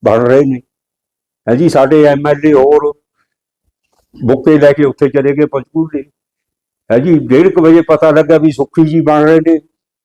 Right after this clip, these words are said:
ਉਹ ਬੁੱਕੇ ਲੈ ਕੇ ਇੱਧਰ ਨੂੰ ਚਲੇ ਗਏ। ਤਿੰਨ ਕੁ ਵਜੇ ਲਾਟਰੀ ਇਹ ਜੀ ਨਿਕਲ ਗਈ।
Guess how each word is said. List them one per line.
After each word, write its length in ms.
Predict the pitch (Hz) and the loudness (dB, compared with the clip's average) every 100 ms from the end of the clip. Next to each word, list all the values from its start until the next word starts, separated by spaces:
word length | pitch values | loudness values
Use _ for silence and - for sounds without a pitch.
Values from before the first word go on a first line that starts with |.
| - | -6
ਉਹ 120 | - 160 | -2 0
ਬੁੱਕੇ 300 | 151 151 170 | 0 2 2
ਲੈ 120 | 160 | 2
ਕੇ 200 | 151 143 120 | 2 0 0
ਇੱਧਰ 180 | 175 | 0
ਨੂੰ 140 | 170 151 | 0 0
ਚਲੇ 220 | 139 147 | -2 -4
ਗਏ। 180 | 143 143 _ _ _ _ _ _ - | -10 -20 _ _ _ _ _ _ -4
ਤਿੰਨ 220 | 151 160 | 0 0
ਕੁ 80 | 160 | 0
ਵਜੇ 220 | 160 156 135 | 2 2 2
ਲਾਟਰੀ 400 | 123 120 - 101 | 2 0 -6 -18
ਇਹ 160 | 98 | -16
ਜੀ 140 | 131 151 | -14 -14
ਨਿਕਲ 260 | 143 131 | -10 -10
ਗਈ। 120 | 127 | -10